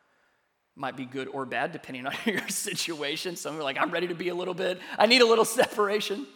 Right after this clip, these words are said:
But the people and the friends and the extended families, the coworkers, teachers,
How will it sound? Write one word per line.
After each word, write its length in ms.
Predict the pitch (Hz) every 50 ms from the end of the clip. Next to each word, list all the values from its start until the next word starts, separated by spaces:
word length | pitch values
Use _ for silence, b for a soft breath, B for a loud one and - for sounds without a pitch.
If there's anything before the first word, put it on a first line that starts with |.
| b b b b b b b b b b b b b _ _ -
But 140 | 208 208 214
the 60 | 214
people 520 | - - 254 269 220 254 254 240 233 226
and 100 | 214 190
the 60 | 165
friends 380 | - - 254 254 254 247 220 180
and 80 | 196 185
the 60 | 180
extended 480 | 165 - - - 240 254 240 226 196
families, 640 | 151 - 202 220 233 233 226 220 202 165 151 143 143
the 80 | 147 156
coworkers, 920 | - - 202 247 277 262 240 233 214 180 - - 165 143 131 131 - - - B B B B B B B B
teachers, 1000 | - - 269 285 285 - - - 240 208 185 160 147 143 127 127 131 - - -